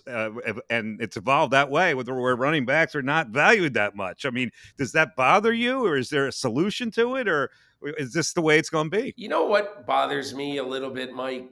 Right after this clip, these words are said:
Speaker 2: That, um, it bothers me that Saquon Barkley makes twenty-seven percent as much as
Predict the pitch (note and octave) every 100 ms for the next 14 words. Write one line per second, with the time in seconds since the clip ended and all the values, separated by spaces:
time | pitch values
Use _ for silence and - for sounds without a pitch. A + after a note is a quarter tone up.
0 | A#2+ A2+ A2 - - _ _ _ _ _
1 | _ A#2+ A2 A2 G#2 F#2+ E2+ E2 _ _
2 | _ _ _ _ _ _ _ _ _ _
3 | _ _ _ _ _ D3+ A2+ D#3+ F3 F#3
4 | F#3 D3 C#3+ D3 C#3+ C#3 A#2+ A#2+ A#2 A2+
5 | - _ _ _ _ _ _ _ _ _
6 | - - - D3 C#3+ C#3 B2 A#2+ B2 A#2+
7 | C3 A#2+ G#2+ G#2+ G#2 - - - - B2
8 | B2 - B2 A2+ G#2+ G#2+ G#2 - A2 G#2
9 | F#2+ G#2 G2 F#2 - F#2+ F2+ -